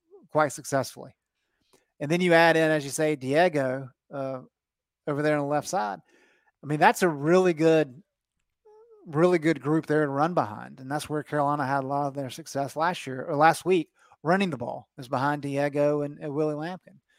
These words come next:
Um, and so I think Lampkin helps there with the interior issues. Uh, Corey Gaynor, we know, we know he's a good player. I don't know that he's had his best first two games of the year. Um, and then you do have some question marks over on the right side.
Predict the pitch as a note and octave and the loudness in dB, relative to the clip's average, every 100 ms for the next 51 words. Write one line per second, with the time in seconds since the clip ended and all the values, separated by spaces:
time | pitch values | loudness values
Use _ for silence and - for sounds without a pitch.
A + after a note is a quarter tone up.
0 | _ _ _ - D3 D3 C#3+ B2+ _ _ | _ _ _ -12 -8 -8 -10 -20 _ _
1 | _ _ C#3 E3+ E3 G#3 G#3 F#3+ - D#3+ | _ _ 0 4 4 4 -2 -14 -4 2
2 | F#3+ G3 D#3 C3+ E3 F#3+ - E3+ F#3 F3 | 4 2 -2 2 2 2 0 2 2 0
3 | D#3 D3+ C#3+ D3+ E3+ F3 F3 E3+ - _ | -2 -8 -6 -6 -4 -2 -4 -6 -12 _
4 | - E3 - F#3 F#3+ - - _ _ _ | -8 -6 -4 -6 -8 -14 -20 _ _ _
5 | - C3+ C#3 C#3 - G#3+ A3+ F3 F#3+ G3 | -10 -6 -6 -8 6 8 8 8 2 2
6 | E3+ F3+ F#3 F#3 F3 - _ _ - E3 | -2 0 2 2 0 -10 _ _ -14 -6
7 | F#3 E3+ F3 D#3+ D#3+ D3+ D3+ D3+ D#3+ - | -2 0 -2 -4 -6 -2 0 0 -2 -8
8 | _ _ _ _ D#3 D#3 D#3 C#3 C#3+ D#3 | _ _ _ _ -6 -4 -4 -6 -4 -2
9 | D3+ B2+ B2+ D3+ D3+ - - _ _ D#3 | -2 -6 -4 -2 -4 -10 -18 _ _ -8
10 | - D3+ D3+ D#3 C#3 D3 C#3+ D3+ E3+ _ | -8 -10 -8 -8 -8 -8 -6 -6 -8 _
11 | _ _ _ _ _ _ C#3 D3 D3 F3+ | _ _ _ _ _ _ -8 -8 -10 -16
12 | - D#3+ F3 F#3 G#3 E3+ E3 G3 F3+ E3+ | -10 -2 -2 -2 -6 -4 2 6 6 4
13 | D3+ - E3 D#3 D3 D3 C#3 D3 C#3 C3+ | 0 0 0 0 -2 -2 -2 -4 -4 -4
14 | B2+ A#2+ B2 - - - | -6 -8 -10 -10 -12 -12